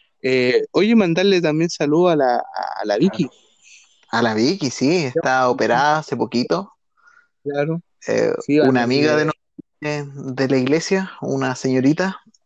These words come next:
Speaker 2: eh, entonces darle harto ánimo, harta fuerza, que a veces la recuperación es lenta, así
Speaker 1: Sí,
Speaker 2: que
Speaker 1: pues, e-, ella fue parte de nuestro primer programa, acuérdate.
Speaker 2: Así es.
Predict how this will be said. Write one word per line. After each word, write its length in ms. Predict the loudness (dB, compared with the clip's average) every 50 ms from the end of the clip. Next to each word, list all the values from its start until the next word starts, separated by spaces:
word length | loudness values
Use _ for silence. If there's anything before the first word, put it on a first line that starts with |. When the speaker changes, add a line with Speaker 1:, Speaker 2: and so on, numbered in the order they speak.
| _ -20 -12
Speaker 2:
eh, 240 | -6 -4 -4 -2
entonces 720 | -4 -4 -2 -4 -4 -2 0 0 2 4 4 4 2 2 0
darle 260 | 0 0 2 2 2
harto 280 | 2 0 -2 -2 0 0
ánimo, 320 | 2 0 0 -2 -2 -2 -2
harta 220 | -2 -2 -4 -10
fuerza, 340 | -4 -4 -6 -6 -2 -4 -6
que 460 | -2 0 0 2 2 2 0 -2 -6 _ _ _ _ _ _ _ _ _ _
a 100 | -2 0
veces 220 | 0 0 -2 -2 -2
la 120 | -2 0
recuperación 580 | 0 0 0 0 0 0 -2 -2 -2 -2 -2 0
es 80 | 0 0
lenta, 480 | 0 0 0 -2 -6 -12 -12 -12 -12 _ _ _ _
así 280 | -12 -12 -10 -8 -10
Speaker 1:
Sí, 40 | -6 -2
Speaker 2:
que 220 | 0 2 4 4
Speaker 1:
pues, 160 | 4 4 4 2 2 2
e-, 200 | 0 -2 -2 -4 -8 _ _ _ _ _
ella 200 | 0 2 2 2
fue 160 | 2 0 0 0
parte 180 | 0 -2 -2 _
de 60 | 0
nuestro 240 | 0 2 2 0 2
primer 200 | 2 4 2 2
programa, 440 | 0 2 0 2 2 2 0 0 0
acuérdate. 460 | 0 0 0 2 2 0 -2 -2 -8 _ _ _ _ _ _ _ _ _ _ _ _ _ -20 -20 -20 _ _ _
Speaker 2:
Así 640 | -4 -2 -2 -2 -4 -6 -8 -2 0 2 2 2 2
es. 460 | 0 -2 -6 -10 -12 -12 -12 -14